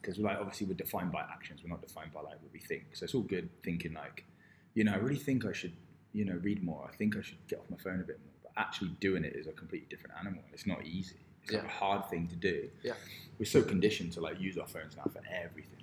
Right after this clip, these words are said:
Speaker 1: Like, everywhere you go, especially in Thailand, it's like, "Scan this Q R code and you get a discount on this, and have you got that app to get that?" And
Speaker 2: Yeah.
Speaker 1: you're like, "Fuck, sometimes I just wanna go around with a little bit of cash in my pocket and just use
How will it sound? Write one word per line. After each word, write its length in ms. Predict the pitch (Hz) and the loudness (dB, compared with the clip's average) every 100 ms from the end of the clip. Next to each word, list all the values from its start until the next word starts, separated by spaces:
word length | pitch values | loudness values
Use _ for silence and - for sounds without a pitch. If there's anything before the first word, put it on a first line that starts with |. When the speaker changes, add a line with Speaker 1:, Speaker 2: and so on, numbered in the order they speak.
| - | -12
Speaker 1:
Like, 100 | - | -2
everywhere 280 | 107 104 92 | 4 6 6
you 80 | |
go, 100 | 85 | 4
especially 340 | 82 - 107 107 | 0 2 2 2
in 40 | |
Thailand, 280 | - 95 87 | 2 -2 0
it's 120 | 82 92 | -2 -2
like, 340 | 82 - - - - - | -4 -4 -8 -12 -16 -10
"Scan 380 | - - 98 101 | -4 4 6 8
this 140 | 104 - | 6 4
Q 320 | - 117 120 | 4 6 8
R 160 | 127 | 6
code 260 | - 90 85 | 4 0 0
and 80 | 90 | 0
you 60 | |
get 160 | 92 - | 0 0
a 40 | |
discount 500 | - 117 - 101 95 | 0 -2 -2 -4 -4
on 140 | 98 107 | 4 6
this, 300 | 117 113 - | 6 2 -2
and 100 | 85 | -6
have 120 | 95 | -6
you 60 | 104 | -2
got 180 | 110 | 0
that 160 | 104 95 | 2 2
app 240 | 117 - | 0 -2
to 80 | - | 0
get 160 | 98 - | 0 4
that?" 260 | 101 110 117 | 6 6 6
And 80 | 110 | 4
Speaker 2:
Yeah. 80 | |
Speaker 1:
you're 80 | 101 | 4
like, 220 | 104 95 - | 2 0 -4
"Fuck, 340 | - - - - | -14 -16 -12 -4
sometimes 360 | 120 110 104 | -2 -2 -2
I 40 | 101 | -4
just 140 | - | -2
wanna 120 | 101 | -2
go 140 | 95 92 | 0 0
around 300 | 95 101 95 | 0 0 -2
with 120 | - - - - - - - - | -6 -14 -20 -20 -20 -20 -20 0
a 20 | 110 | 4
little 160 | 104 | 4
bit 140 | 101 - | 4 -2
of 60 | |
cash 240 | - 117 113 | -2 0 2
in 60 | |
my 80 | 98 | 2
pocket 280 | - 98 80 | -2 -6 -4
and 80 | 82 | -4
just 180 | 92 95 | -6 -2
use 400 | 95 92 - | -2 -2 -6